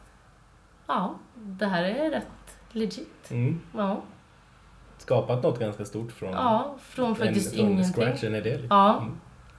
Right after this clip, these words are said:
Speaker 1: Det känns, eh, det känns ganska st-, det är inte ofta som man tänker tillbaka så här på alla steg, men nu,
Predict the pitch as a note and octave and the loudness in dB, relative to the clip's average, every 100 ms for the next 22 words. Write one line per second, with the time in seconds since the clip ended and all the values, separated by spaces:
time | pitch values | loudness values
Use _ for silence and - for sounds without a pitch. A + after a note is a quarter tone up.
0 | - - - - - G#3 G#3 C4 A3 - | -20 -20 -20 -20 -6 -2 2 2 2 0
1 | A3 G3+ G3+ G3 G3+ - - - - - | 2 4 4 2 -2 -12 -20 -20 -20 -20
2 | - - - - - - - D4+ G#3 - | -20 -20 -20 -20 -20 -20 -2 2 2 2
3 | G3+ F#3 E3 - - G#3 A3+ A#3+ B3+ B3+ | 0 0 -8 -10 -4 2 4 4 2 0
4 | - F#3+ F#3+ F3+ F3 F3+ - - - - | -2 -4 0 0 0 -2 -4 -14 -20 -20
5 | - - - - - - - G3 F#3 - | -20 -20 -20 -20 -20 -10 -2 0 0 -2
6 | F3 - A3+ D4+ D#4+ - - F#3 G#3 F#3+ | -6 -4 0 0 0 -2 0 0 0 -2
7 | F3 - - B3+ A3 G#3 G3+ G3+ B3 D4 | -2 -6 -4 0 4 6 6 6 4 0